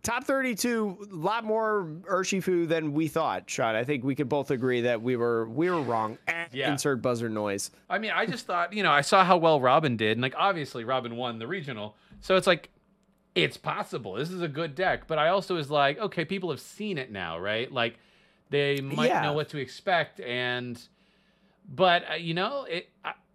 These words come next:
Speaker 2: you know, despite the consistency of a lot of these other decks, didn't matter. You know, it's just like
Speaker 1: Mm-hmm.
Speaker 2: the consistency and power didn't matter if you have the, if you can find the right cards.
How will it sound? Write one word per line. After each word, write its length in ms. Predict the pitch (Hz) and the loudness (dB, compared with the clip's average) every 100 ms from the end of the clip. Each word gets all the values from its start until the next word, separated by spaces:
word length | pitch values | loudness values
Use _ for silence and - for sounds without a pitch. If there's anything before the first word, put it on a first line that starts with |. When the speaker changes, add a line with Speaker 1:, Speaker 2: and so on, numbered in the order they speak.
| _ _ _ _ | _ _ _ _
Speaker 2:
you 180 | 180 180 | -4 -2
know, 80 | 170 | -2
despite 600 | 160 - - 196 214 165 | -4 -6 0 2 2 -2
the 400 | 165 165 156 135 | -8 -4 -6 -8
consistency 880 | - 160 - - 190 - 185 151 147 | -6 -6 -6 -2 -2 0 -4 -4 -2
of 120 | 131 | -2
a 40 | 131 | 2
lot 220 | 131 135 | 2 2
of 60 | 127 | 0
these 180 | 120 - | -6 -2
other 260 | 151 143 135 | -2 0 -2
decks, 760 | 107 175 135 117 - - - _ _ _ _ _ _ _ _ _ _ _ - | -2 0 0 -2 -10 -20 -20 _ _ _ _ _ _ _ _ _ _ _ -8
didn't 240 | 139 160 | -8 -4
matter. 400 | 185 254 240 131 _ _ - | -4 -4 -4 -8 _ _ -14
You 160 | 135 | -10
know, 180 | 147 196 | -8 -8
it's 180 | 175 - | -10 -12
just 200 | 165 117 | -10 -6
like 220 | 151 139 | -2 -2
Speaker 1:
Mm-hmm. 60 | 120 | -2
Speaker 2:
the 80 | 147 | -8
consistency 580 | 165 180 208 208 - | -10 -10 -12 -12 -10
and 100 | 180 | -10
power 320 | 151 160 165 156 | -4 -2 0 0
didn't 220 | 156 147 | -4 -4
matter 240 | 147 143 | -2 0
if 100 | 131 | -2
you 80 | 143 | -4
have 140 | 131 | -4
the, 100 | 127 110 - | -6 -10 -10
if 120 | - | -10
you 80 | 185 | -8
can 140 | 208 | -8
find 240 | 185 190 175 | -2 -2 -2
the 60 | |
right 420 | 135 123 156 185 - | -6 -4 -4 -4 -8
cards. 600 | - 95 80 78 - | -6 -6 -6 -12 -20